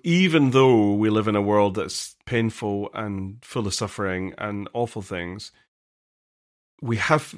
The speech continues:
we have to choose still to trust in God, I think, um, because, uh,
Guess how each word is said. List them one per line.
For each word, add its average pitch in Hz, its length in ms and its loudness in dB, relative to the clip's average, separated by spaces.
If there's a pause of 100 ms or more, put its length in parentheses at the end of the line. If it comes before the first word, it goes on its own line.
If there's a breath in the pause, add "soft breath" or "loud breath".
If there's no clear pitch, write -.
(120)
we 117 180 -2
have 139 220 -2
to 123 100 -8
choose 180 360 0
still 117 260 -2
to - 120 -12
trust - 340 -8
in 104 120 -6
God, 151 300 -2
I 90 60 -6
think, - 460 -14 (200)
um, 101 460 -6
because, 110 680 -2 (720)
uh, 117 200 -10